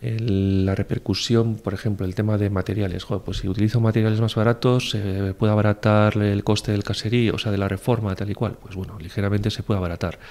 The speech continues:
Pero al final tener, tener en cuenta que por cada metro cuadrado construido de, como vivienda,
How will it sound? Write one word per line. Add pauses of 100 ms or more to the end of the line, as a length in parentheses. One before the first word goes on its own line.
(540)
Pero
al
final
tener,
tener
en
cuenta
que (120)
por
cada
metro
cuadrado
construido
de,
como
vivienda,